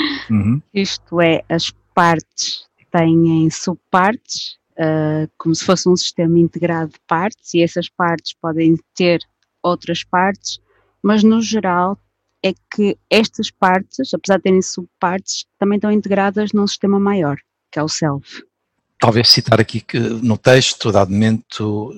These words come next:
Speaker 1: Schwartz e a Marta Suíça diziam uma vez que estas partes falavam sobre as suas partes, do mesmo modo que falamos sobre as nossas partes. Comecei a guiar as partes para falarem sobre as suas partes. Descobri então que as partes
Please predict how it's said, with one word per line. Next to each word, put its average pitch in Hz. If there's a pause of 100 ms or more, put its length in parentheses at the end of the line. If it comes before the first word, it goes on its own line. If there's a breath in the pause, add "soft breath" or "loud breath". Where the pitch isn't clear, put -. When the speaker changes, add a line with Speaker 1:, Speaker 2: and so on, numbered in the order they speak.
Speaker 1:
Schwartz -
e 92
a 92
Marta 92
Suíça 101
diziam 101
uma 101
vez 117
que -
estas 107
partes -
falavam 104
sobre 101
as 107
suas 107
partes, 127
do 120
mesmo 107
modo 135
que -
falamos 101
sobre 101
as 98
nossas 101
partes. 127 (460)
Comecei 127
a 123
guiar 110
as 117
partes 110
para 107
falarem 110
sobre 117
as 110
suas 104
partes. - (180)
Descobri 110
então 117
que -
as 113
partes -